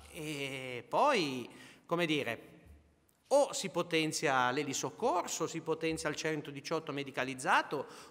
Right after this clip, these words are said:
oppure ci sono quelli che per partorire fanno cinque chilometri e quelli che ne devono fare novanta. Cioè,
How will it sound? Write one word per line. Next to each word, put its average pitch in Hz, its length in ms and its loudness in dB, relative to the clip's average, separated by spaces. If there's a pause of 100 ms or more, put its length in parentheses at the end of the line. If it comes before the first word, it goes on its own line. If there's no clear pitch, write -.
oppure 156 400 2
ci 156 100 -4
sono 160 260 2
quelli 165 280 2
che 131 120 0
per 123 160 -4
partorire 151 560 0
fanno 151 260 2
cinque 147 540 0
chilometri 240 720 2 (200)
e 208 120 0
quelli 156 240 2
che 254 100 2
ne 240 100 2
devono 131 260 0
fare 175 260 2
novanta. 123 720 0 (440)
Cioè, 170 200 -6